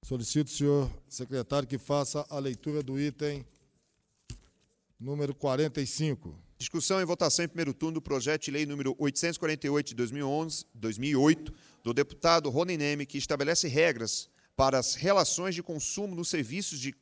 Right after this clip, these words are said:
Speaker 2: colocação profissional no mercado de trabalho, de assessoria e consultoria em recursos humanos e similares,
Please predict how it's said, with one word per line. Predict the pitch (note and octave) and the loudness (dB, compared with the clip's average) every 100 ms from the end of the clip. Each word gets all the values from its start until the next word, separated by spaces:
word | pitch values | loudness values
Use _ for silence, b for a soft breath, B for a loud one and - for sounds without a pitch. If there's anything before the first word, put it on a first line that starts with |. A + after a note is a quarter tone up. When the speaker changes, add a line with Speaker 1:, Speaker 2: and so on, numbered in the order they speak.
| _ - | _ -6
Speaker 2:
colocação | D#3+ E3 E3 C3+ - G3 | -2 -2 -2 -2 -2 -2
profissional | F#3 - D3 C#3 | -4 -4 -6 -6
no | E3 | -4
mercado | D3+ B2 B2 | -6 -2 -4
de | A#2 | -2
trabalho, | D3+ D3 C#3+ E3+ E3+ B B B | -2 2 2 2 -2 B B B
de | B2 | 0
assessoria | C#3 - C#3+ D3 C#3+ F3+ - | 2 2 0 0 2 2 2
e | F3+ | 0
consultoria | F#3 F3+ - G#3+ F#3 D#3 G#3 F#3+ B2+ | -2 -4 -6 -2 0 2 2 2 0
em | C3+ D3+ | -2 -2
recursos | D#3 - D#3+ E3 | -2 -4 -6 -4
humanos | F3 D#3+ G3 F3+ | 0 2 2 0
e | F3+ | 0
similares, | G3+ F#3 D3 G#2+ - | 0 4 4 4 -2